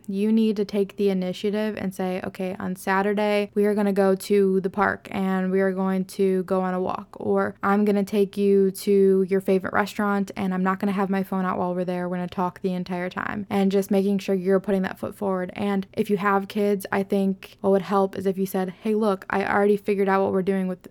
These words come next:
the kids for the evening. You don't need to worry about that. I've planned everything. All I wanna do is spend time with you and talk with you."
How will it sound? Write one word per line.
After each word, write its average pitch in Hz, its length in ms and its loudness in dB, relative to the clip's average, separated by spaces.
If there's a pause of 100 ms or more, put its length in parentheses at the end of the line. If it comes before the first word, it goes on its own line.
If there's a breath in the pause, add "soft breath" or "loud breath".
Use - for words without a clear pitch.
(140)
the - 100 -6
kids 240 260 -2
for 254 120 0
the 233 80 -2
evening. 233 440 2
You 190 140 2
don't 220 100 2
need 226 140 2
to 208 80 2
worry 208 220 2
about 208 280 0
that. 208 300 -2 (300 loud breath)
I've 185 180 -6
planned 214 260 0
everything. 196 460 -2
All 202 120 0
I 190 80 2
wanna 196 220 0
do 185 160 0
is 185 80 -4
spend 185 240 -4
time 180 220 -6
with 180 180 -8
you 185 280 -2
and 190 120 -4
talk 180 300 -6
with 208 160 -14
you." - 120 -10